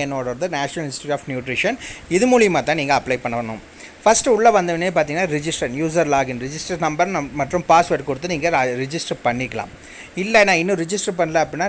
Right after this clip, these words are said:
நியூ ரிஜிஸ்ட்ரேஷனை கிளிக் பண்ணி நீங்க பண்ணிக்கலாம். Already நான் ரிஜிஸ்டர் பண்ணியிருக்கேன், பாஸ்வேர்டை மறந்துட்டீங்க அப்படின்னா ஃபர்கட் பாஸ்வேர்டை கொடுத்து நீங்க மறுபடியும் அந்த பாஸ்வேர்டை, நியூ பாஸ்வேர்டை கிரியேட் பண்ணி நீங்க லாகின் பண்ணி அப்ளை பண்ணிக்கலாம்.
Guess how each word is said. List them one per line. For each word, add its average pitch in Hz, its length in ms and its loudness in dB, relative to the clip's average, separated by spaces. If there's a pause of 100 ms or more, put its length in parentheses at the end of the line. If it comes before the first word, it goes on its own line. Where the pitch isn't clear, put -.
(100)
நியூ 202 160 2 (100)
ரிஜிஸ்ட்ரேஷனை 165 540 -4
கிளிக் 139 200 -8
பண்ணி 151 220 -2
நீங்க 139 200 -2
பண்ணிக்கலாம். 127 420 -2 (360)
Already 196 320 2
நான் 180 160 2
ரிஜிஸ்டர் 196 380 -2
பண்ணியிருக்கேன், 165 420 -2
பாஸ்வேர்டை 170 460 2
மறந்துட்டீங்க 160 500 -4
அப்படின்னா 131 340 -4
ஃபர்கட் 165 360 -2
பாஸ்வேர்டை 156 380 0
கொடுத்து 127 220 -8 (100)
நீங்க 139 180 -4 (540)
மறுபடியும் 190 460 4
அந்த 147 200 -2
பாஸ்வேர்டை, 170 420 2
நியூ 196 180 0
பாஸ்வேர்டை 165 360 2
கிரியேட் 147 260 0
பண்ணி 165 200 -2
நீங்க 151 220 0
லாகின் 131 280 0
பண்ணி 139 200 -4
அப்ளை 117 240 -4
பண்ணிக்கலாம். 107 360 -8